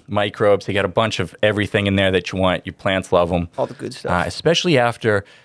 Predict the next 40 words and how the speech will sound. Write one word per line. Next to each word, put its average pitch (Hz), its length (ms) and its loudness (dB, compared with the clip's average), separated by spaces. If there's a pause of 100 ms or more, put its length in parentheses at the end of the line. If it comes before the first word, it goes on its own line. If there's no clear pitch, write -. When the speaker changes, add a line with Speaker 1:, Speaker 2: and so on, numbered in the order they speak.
(240)
Speaker 1:
defoliating, 107 1080 0 (500)
uh, 92 200 0
and 87 120 -2
transplanting. 101 960 0 (260)
That's 113 280 -2
really 110 220 4
when 98 220 2
these 95 200 2
microbes 90 500 2 (120)
are 80 160 2
super - 440 0
important. 92 460 0
They're 87 120 0
gonna 85 180 -2
help 85 240 -2
your 82 100 -2
plant - 280 -2
recover 87 600 -2 (380)
and 90 220 -2
not 104 180 0
really 101 220 2
go 92 240 2
into 90 220 -2
any 87 160 0
kind 80 220 -2
of 78 60 -4
shock. 80 480 -2 (280)
Speaker 2:
Yeah, 104 180 -10
totally 151 380 -4
boosts 135 320 -4
growth. - 380 -8 (300)
Speaker 1:
Yeah. 175 580 -4
Speaker 2:
Really - 220 -12
good 147 220 -14
for - 140 -12
Speaker 1:
Um, 104 220 0
you'll 156 140 4
notice 147 360 4
a - 20 -10
difference. 98 640 -2